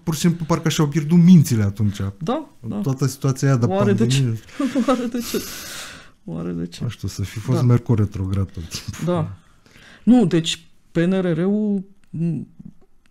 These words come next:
Speaker 2: nu se, nu se pune problema unei renegocieri, dar ajustări, modificări pe aici, pe acolo, probabil că se vor,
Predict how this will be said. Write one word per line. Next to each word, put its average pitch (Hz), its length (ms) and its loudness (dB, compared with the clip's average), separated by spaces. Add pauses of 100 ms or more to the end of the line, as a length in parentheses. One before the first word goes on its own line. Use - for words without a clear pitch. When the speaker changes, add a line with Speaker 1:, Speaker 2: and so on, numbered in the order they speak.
(140)
Speaker 2:
nu 196 300 0
se, 233 180 -6
nu 196 360 -6
se - 160 -12
pune - 280 -10
problema - 560 -10
unei - 640 -12 (500)
renegocieri, 160 840 -6
dar 254 320 -8 (760)
ajustări, 196 760 -4 (360)
modificări 175 840 -6 (100)
pe - 260 -6 (840)
aici, - 420 -10
pe 151 180 -8
acolo, 170 440 -6
probabil 160 640 -8
că 160 360 -6
se - 220 -12
vor, 151 440 -8